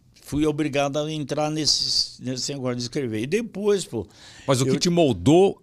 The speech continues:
Speaker 2: artisticamente foi esse musical, então, que te, te colocou num, num
Speaker 1: Foi.
Speaker 2: patamar diferente,
Speaker 1: Foi,
Speaker 2: né?
Speaker 1: mas depois entrou o Boni na minha
Speaker 2: Ah,
Speaker 1: vida,
Speaker 2: ah, o
Speaker 1: né?
Speaker 2: Boni.
Speaker 1: É.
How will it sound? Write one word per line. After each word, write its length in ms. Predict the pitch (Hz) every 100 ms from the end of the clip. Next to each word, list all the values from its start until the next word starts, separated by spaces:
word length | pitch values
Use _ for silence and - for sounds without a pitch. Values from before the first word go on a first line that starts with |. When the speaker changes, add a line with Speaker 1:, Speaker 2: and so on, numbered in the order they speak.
| -
Speaker 2:
artisticamente 760 | 117 - 123 - 101 107 151
foi 220 | - 180
esse 140 | 214 247
musical, 500 | 269 254 - 151 110
então, 300 | 85 110 85
que 100 | 87
te, 140 | 101 - 120
te 120 | -
colocou 320 | 104 117 113 139
num, 120 | 147
num 300 | 127 135 107
Speaker 1:
Foi. 120 | 120
Speaker 2:
patamar 300 | 123 107 143
diferente, 520 | 190 302 269 165 98
Speaker 1:
Foi, 80 | 87
Speaker 2:
né? 60 | 104
Speaker 1:
mas 180 | 123 131
depois 480 | 143 110 139 139
entrou 400 | 143 135 127 127
o 20 | 147
Boni 480 | 98 95 92 80 -
na 160 | 90 87
minha 180 | 87
Speaker 2:
Ah, 200 | 85 82 78
Speaker 1:
vida, 60 | -
Speaker 2:
ah, 100 | 120
o 80 | 101
Speaker 1:
né? 80 | 82
Speaker 2:
Boni. 520 | 131 160 110 92 76
Speaker 1:
É. 340 | 80 78 73